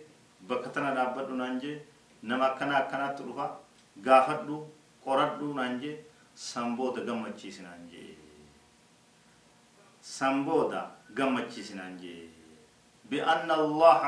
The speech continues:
قد أحبك كما أحببته فيه." Akkuma ati Rabbiif jecha isa jaalattetti, Rabbiinis si jaalatee jira. Yaa subhaanallah, gammachuu. Akkuma ati Rabbiif jecha isa jaalattetti,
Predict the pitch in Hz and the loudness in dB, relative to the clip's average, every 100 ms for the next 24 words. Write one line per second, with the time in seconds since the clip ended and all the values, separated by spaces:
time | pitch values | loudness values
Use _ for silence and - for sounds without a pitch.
0 | 143 165 - - 143 165 143 127 139 170 | 0 0 -2 0 0 2 -2 0 0 4
1 | 175 165 - - - _ _ _ _ _ | 4 2 -6 -20 -20 _ _ _ _ _
2 | _ - - 151 127 117 113 110 101 87 | _ -6 0 2 2 0 -4 -6 -10 -16
3 | - - - _ - _ - 135 131 - | -20 -20 -20 _ -20 _ 2 2 2 -2
4 | 147 143 151 165 165 151 139 131 165 - | -2 -2 0 -2 -2 -4 -6 -4 -6 -8
5 | 123 - 120 143 165 170 170 180 - - | -10 -10 -4 4 6 6 0 -6 -10 -18
6 | - - _ _ 107 123 127 - 131 131 | -20 -20 _ _ -4 0 0 -2 -4 -4
7 | 127 - 113 101 87 87 - 92 87 80 | -6 -12 -12 -8 -8 -8 -12 -16 -16 -18
8 | 78 - - - - _ _ _ _ _ | -20 -20 -20 -20 -20 _ _ _ _ _
9 | _ _ 110 110 95 87 87 85 82 87 | _ _ -12 -12 -12 -14 -12 -12 -14 -16
10 | 87 85 - - - _ - - - - | -16 -20 -20 -20 -20 _ -20 -20 -20 -4
11 | 127 127 143 139 135 156 165 156 151 165 | 0 0 -2 -4 0 0 0 -2 -4 -6
12 | 147 127 131 147 170 170 170 175 - | -6 -8 -4 4 4 4 -2 -8 -10